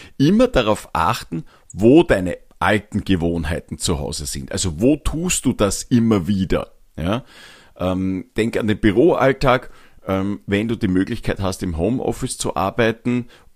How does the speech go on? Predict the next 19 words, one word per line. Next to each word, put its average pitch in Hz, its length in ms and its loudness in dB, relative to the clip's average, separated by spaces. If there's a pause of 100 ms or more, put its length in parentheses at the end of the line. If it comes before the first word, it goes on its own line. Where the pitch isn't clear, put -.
und 143 300 2
oder 120 480 2
im 82 200 -2
Büro, 80 460 0
überleg 101 540 -2
dir, 104 180 0
wo 120 160 6
machst 131 420 -2
du 107 160 -6
was - 460 -4
am 120 280 -6
besten? - 720 -2
Ja, 92 160 -6
und 110 140 -6
das 110 160 -2
hat 117 140 -2
eben 127 180 -2
einen 98 220 -2
Grund, 139 400 -4